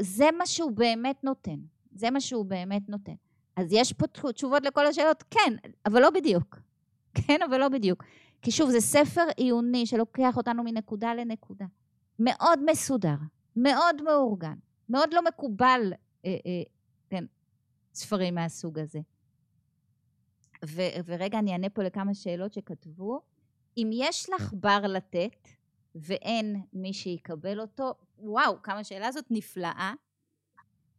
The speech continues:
אה, זה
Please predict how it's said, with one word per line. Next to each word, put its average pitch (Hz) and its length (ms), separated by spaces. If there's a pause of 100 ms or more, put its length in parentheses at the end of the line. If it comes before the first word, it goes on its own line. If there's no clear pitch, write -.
(200)
אה, 185 40 (2250)
זה 202 220